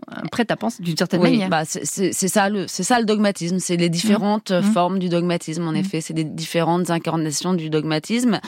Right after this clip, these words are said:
Speaker 2: et la morale se, se, peut se mettre au service de ce dogmatisme, enfin, ce qu'on appellerait la morale, c'est-à-dire, euh, je sais pas, euh, un ordre, euh, un ordre moral, euh, qu'il faudrait, euh,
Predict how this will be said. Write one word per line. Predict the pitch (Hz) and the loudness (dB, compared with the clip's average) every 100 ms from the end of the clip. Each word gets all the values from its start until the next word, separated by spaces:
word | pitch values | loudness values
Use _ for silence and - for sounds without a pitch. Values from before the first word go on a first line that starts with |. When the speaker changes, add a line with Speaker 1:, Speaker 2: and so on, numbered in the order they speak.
| - - - | -14 -18 -4
Speaker 2:
et | 160 170 | 0 4
la | 165 | 4
morale | 165 180 202 226 | 4 2 4 2
se, | - 190 160 | 0 -2 -2
se, | - - - | -6 -6 2
peut | 202 220 | 2 4
se | 208 | 2
mettre | 180 190 - | 2 0 0
au | 220 | 2
service | 214 220 180 170 196 - | 2 2 0 -4 -6 -2
de | |
ce | 185 - | -2 0
dogmatisme, | 170 165 175 - 160 - | 0 2 0 -2 -10 -10
enfin, | 127 | -10
ce | 139 | -8
qu'on | - 156 | -4 -2
appellerait | 147 151 151 156 170 | 0 0 0 2 2
la | 165 | 2
morale, | 165 156 131 151 160 | 0 0 0 -2 -2
c'est-à-dire, | - 151 135 151 151 | -10 -10 -4 -4 -4
euh, | - - - - | -6 -10 -18 -18
je | - | -18
sais | - | -8
pas, | - 139 | -4 -4
euh, | - - - - - | -4 -6 -10 -14 -8
un | 139 156 | -2 0
ordre, | 165 160 165 175 147 131 185 - - - | 2 2 0 -2 -2 -2 -6 -16 -16 -10
euh, | 139 - | -6 0
un | 190 | 0
ordre | 170 165 165 | 0 0 2
moral, | 175 175 143 139 151 165 | 2 2 0 0 0 0
euh, | 160 143 | 0 -4
qu'il | - 143 | -6 -12
faudrait, | 139 147 147 156 151 | -6 -6 -2 0 0
euh, | 143 | -2